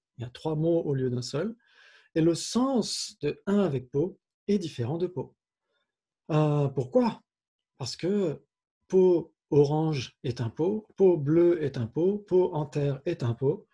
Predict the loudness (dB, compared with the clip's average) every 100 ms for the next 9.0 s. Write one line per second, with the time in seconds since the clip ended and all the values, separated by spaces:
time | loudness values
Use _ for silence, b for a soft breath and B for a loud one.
0 | _ _ _ -6 -6 -4 -4 -2 2 2
1 | 0 -6 -10 -2 0 0 -4 -4 0 0
2 | -2 -10 _ -8 0 2 2 2 2 2
3 | -6 -6 _ _ _ _ _ -6 0 0
4 | 0 -4 -10 -12 -12 -4 0 2 2 0
5 | 0 0 -2 -2 0 0 -2 0 2 4
6 | 0 -4 -8 -8 _ _ _ _ _ _
7 | _ -8 0 4 4 4 2 2 2 2
8 | -2 _ _ _ 2 4 4 2 0 -4